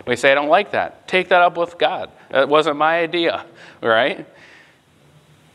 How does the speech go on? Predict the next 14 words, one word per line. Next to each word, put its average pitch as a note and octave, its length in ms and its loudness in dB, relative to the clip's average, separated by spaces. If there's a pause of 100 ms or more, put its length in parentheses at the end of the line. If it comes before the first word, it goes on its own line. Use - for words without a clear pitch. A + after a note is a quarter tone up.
(520)
And C#3+ 140 2
lastly, D#3 420 2
we B2 160 0
see B2 300 -2
that A#2+ 240 -2
God D3 380 0
views C#3 500 -4
a B2 100 -6
married B2+ 400 0
man B2+ 300 -4
and C3 120 -10
woman G2 400 -8
as G2+ 220 -6
one. F#2+ 380 -8